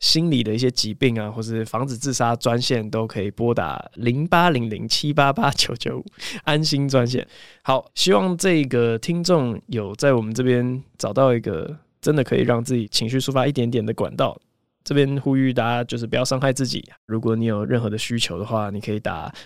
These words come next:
呃，一九九五啊，或是张老师啊，或者一一三之类的，反正有非常多的管道，应该是有蛮多人愿意去帮助你的。好啦，那这位成功高中的小朋友呢，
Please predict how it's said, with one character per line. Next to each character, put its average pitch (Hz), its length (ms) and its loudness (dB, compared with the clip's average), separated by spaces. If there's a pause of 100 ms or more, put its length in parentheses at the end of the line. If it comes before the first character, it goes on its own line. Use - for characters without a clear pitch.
呃， 104 140 -6
一 120 140 0
九 107 180 0
九 101 200 -2
五 110 220 2
啊， 101 260 -6
或 110 180 -6
是 107 240 -6
张 110 240 -2
老 101 220 -6
师 - 340 0
啊， 101 400 -8 (100)
或 - 160 -10
者 107 80 -4
一 117 260 0
一 123 40 2
三 117 260 0
之 127 140 -2
类 143 180 6
的， 101 180 -2
反 110 160 -4
正 113 140 -4
有 110 220 -2
非 139 100 4
常 123 160 4
多 127 120 4
的 123 80 2
管 110 180 -2
道， 139 180 4 (380)
应 135 100 0
该 131 160 4
是 135 140 0
有 117 100 6
蛮 110 160 0
多 120 140 0
人 113 160 0
愿 117 180 4
意 117 160 0 (280)
去 131 120 2
帮 127 240 2
助 135 140 4
你 110 160 2
的。 - 160 -4 (160)
好 120 120 -2
啦， 117 100 2
那 131 120 4
这 135 160 2
位 131 220 4
成 131 180 -4
功 123 140 2
高 127 160 2
中 131 180 2
的 120 200 4
小 117 160 2
朋 117 180 -2
友 120 160 2
呢， 113 260 -2